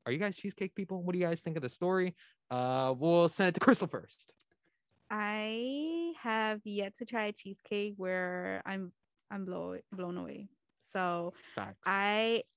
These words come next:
Speaker 2: first of all, I think they should have chose a better name, because cheese and cake in the same s-, word, not even same sentence, the same word,
Speaker 1: Mm.
Speaker 2: uh, makes me a little, uh, queasy. Uh, makes me questionable. It makes me, mm, I don't know. It does, makes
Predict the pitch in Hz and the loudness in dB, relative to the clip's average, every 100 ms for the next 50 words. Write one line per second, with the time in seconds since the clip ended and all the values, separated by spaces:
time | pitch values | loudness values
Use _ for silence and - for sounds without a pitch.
0 | - 277 285 269 269 269 - 262 - 285 | 0 0 0 -4 0 0 0 -6 -2 -2
1 | 285 277 240 220 - 208 - 185 196 202 | -2 -4 -4 -4 -4 -6 -4 -6 -6 -6
2 | 185 180 175 196 294 - 202 196 185 - | -4 -2 -4 -4 -6 -6 -6 -6 -8 -12
3 | - 185 202 202 170 - 190 226 - 180 | -16 -14 -12 -12 -12 -10 -12 -10 -10 -12
4 | - 190 190 - _ _ - 196 202 180 | -10 -10 -10 -12 _ _ -6 2 4 6
5 | 285 240 196 190 214 185 - 180 185 226 | 4 4 2 2 -2 -2 -4 -4 -4 -8
6 | 208 180 175 180 170 170 185 294 - - | -6 -6 -6 -4 -2 0 -2 -4 -8 -16
7 | - 110 101 95 _ - 53 - - 85 | -12 -10 -10 -14 _ -18 -16 -16 -16 -14
8 | 98 98 131 214 233 226 233 202 185 175 | -14 -10 -4 0 0 -2 -2 0 2 2
9 | 165 160 170 156 175 202 - 240 196 165 | 0 -2 -4 -6 -6 -10 -4 -4 -4 -6
10 | - 214 185 160 156 202 240 277 - 262 | -8 -6 -4 -4 -4 -2 0 0 6 4
11 | 262 - 190 170 165 214 247 254 262 254 | 4 -4 -2 0 2 2 2 0 0 0
12 | 233 226 208 196 170 143 185 220 254 285 | 2 2 2 2 0 -2 0 4 2 2